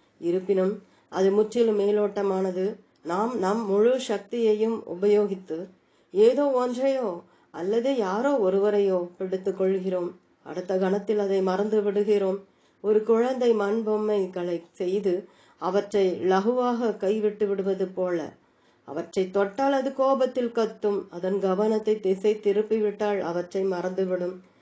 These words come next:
நம் வாழ்க்கை இக்கணத்தில் உள்ளது. அதன் அன்பு இக்கணத்தில் உள்ளது. நாம் பல்வேறு விதங்களை, துன்பம் மற்றும் இன்பங்களின் விளையாட்டை விரும்புகிறோம்.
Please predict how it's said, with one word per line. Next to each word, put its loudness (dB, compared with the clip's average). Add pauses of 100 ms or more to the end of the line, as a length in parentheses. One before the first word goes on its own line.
(240)
நம் 0
வாழ்க்கை 0
இக்கணத்தில் -2
உள்ளது. -4 (480)
அதன் 4
அன்பு 2
இக்கணத்தில் 2
உள்ளது. 0 (200)
நாம் -14
பல்வேறு 0
விதங்களை, 0 (480)
துன்பம் 2
மற்றும் 0
இன்பங்களின் 2
விளையாட்டை -2
விரும்புகிறோம். -2